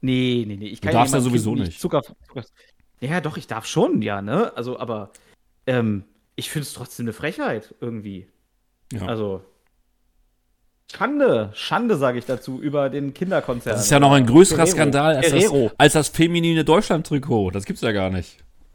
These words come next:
Speaker 1: Ja, ja, ja, ich sag's dir. Und was ja auch noch dazu kommt,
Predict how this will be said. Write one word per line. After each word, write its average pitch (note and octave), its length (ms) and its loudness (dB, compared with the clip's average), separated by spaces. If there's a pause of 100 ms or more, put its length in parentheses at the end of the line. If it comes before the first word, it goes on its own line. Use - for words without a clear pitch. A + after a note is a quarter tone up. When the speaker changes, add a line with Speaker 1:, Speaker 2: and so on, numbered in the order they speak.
(380)
Speaker 1:
Ja, D3 160 -4
ja, B3+ 360 2
ja, G3+ 60 4
ich - 140 -4
sag's - 260 -10
dir. G#2+ 200 -10 (260)
Und G#3 260 -2 (320)
was D#3 240 -4
ja G3+ 100 -2
auch B3+ 100 4
noch C4 120 0
dazu G3 260 -4
kommt, C3 180 -10